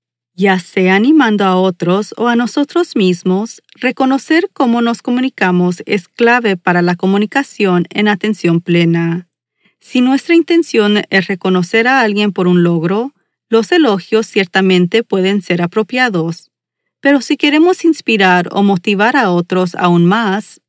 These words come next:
el ánimo puede ser una opción más poderosa. Y al empoderar a otra persona a través del ánimo,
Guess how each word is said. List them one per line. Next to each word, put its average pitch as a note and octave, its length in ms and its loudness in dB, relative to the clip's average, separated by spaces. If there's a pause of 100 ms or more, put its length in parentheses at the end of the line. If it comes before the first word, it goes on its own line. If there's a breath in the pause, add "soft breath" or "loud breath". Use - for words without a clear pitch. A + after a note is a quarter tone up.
el C4 180 0
ánimo D#4 380 4
puede A#3 300 0
ser G3 240 -2
una G#3 200 0
opción F#3 460 -2
más G3 300 0
poderosa. F3+ 840 -4 (500)
Y G3+ 160 4
al F3+ 200 4
empoderar F3 640 0
a F3+ 120 0
otra A#3+ 200 -4
persona A3+ 480 -2
a F#3+ 60 0
través F3 400 0
del F3+ 140 0
ánimo, G3 520 2